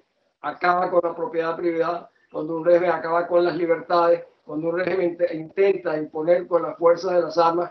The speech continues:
el comunismo. Yo creo que esto será un, un caso para demostrarle al mundo lo terrible de cuando la gente maneja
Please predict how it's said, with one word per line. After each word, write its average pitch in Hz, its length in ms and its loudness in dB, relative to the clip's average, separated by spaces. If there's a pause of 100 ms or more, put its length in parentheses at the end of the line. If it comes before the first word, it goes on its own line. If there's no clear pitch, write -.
(180)
el 151 180 -12
comunismo. 170 680 4 (280)
Yo 156 180 -6
creo 175 200 6
que 180 80 0
esto - 140 -4
será 170 380 -2
un, 175 200 -6
un 165 160 -6
caso 180 360 -2
para 156 220 -6
demostrarle 165 500 0
al 160 80 4
mundo 165 300 2
lo 156 160 2
terrible 175 640 -2 (200)
de 156 220 -2
cuando 151 400 -4 (180)
la 143 140 -6
gente 175 300 2
maneja 175 520 4